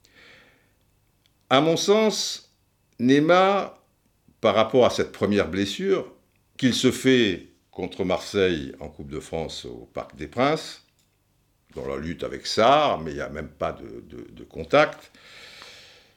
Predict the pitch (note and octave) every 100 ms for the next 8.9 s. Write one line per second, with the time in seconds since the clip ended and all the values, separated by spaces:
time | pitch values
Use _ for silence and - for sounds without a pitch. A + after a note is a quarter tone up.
0 | _ _ _ _ _ _ _ _ - -
1 | C#3 C#3+ E3 - G#3 G#3+ F3+ - - _
2 | B2 C3 C3+ - D#3+ A#2 A#2 D#3 - E3
3 | F#3 F#3 - A#2 B2 A#2+ D3 D#3 E3 D#3+
4 | - _ _ _ _ C#3 B2 A2+ - C3
5 | A#2 - D2 A#1 B1 - _ _ _ _
6 | _ _ _ _ _ _ _ _ _ _
7 | _ _ _ _ F2 G#2+ A2 C#3+ E3+ G#3
8 | D#3 - A2+ A#2 - F#3 G3 D3 -